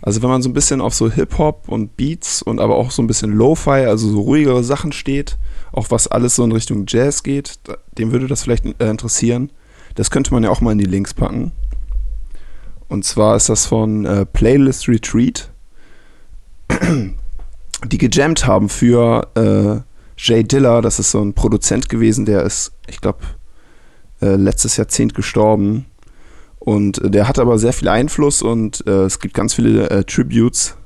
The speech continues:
z-, äh, zu ihm, auch von bekannteren Rappern, unter anderem auch Busta Rhymes und so. Und, ähm, die haben eine Stunde lang gejammt, äh,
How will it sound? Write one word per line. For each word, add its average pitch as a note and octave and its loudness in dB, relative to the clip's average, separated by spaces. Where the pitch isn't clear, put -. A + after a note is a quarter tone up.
z-, - -8
äh, G2 2
zu - -2
ihm, G#2+ 0
auch G#2 0
von G#2 -2
bekannteren A#2+ -4
Rappern, B2 -2
unter - -4
anderem F#2+ 2
auch F#2+ 2
Busta G#2 0
Rhymes G#2 2
und G#2+ -6
so. A2 -4
Und, G#2+ 0
ähm, G2+ 2
die G#2 4
haben B2 2
eine C#3 0
Stunde C#3+ 2
lang B2+ 2
gejammt, A#2 0
äh, G2+ -2